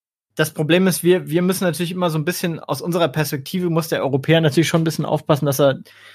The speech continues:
ähm, man tut sich schwer, das als kulturell anzunehmen, dass es halt zur amerikanischen Kultur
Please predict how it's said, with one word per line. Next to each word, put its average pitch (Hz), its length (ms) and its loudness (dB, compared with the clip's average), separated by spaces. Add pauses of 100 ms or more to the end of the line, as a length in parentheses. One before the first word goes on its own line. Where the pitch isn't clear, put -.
(1300)
ähm, 139 460 0 (500)
man 147 180 0
tut 196 220 0
sich - 540 -4
schwer, 160 760 2 (100)
das 170 220 0
als 156 420 -4 (140)
kulturell 185 840 2 (260)
anzunehmen, 180 1600 -2
dass 147 220 2
es - 140 -4
halt 151 160 0
zur 156 140 0
amerikanischen 143 440 0
Kultur 165 500 0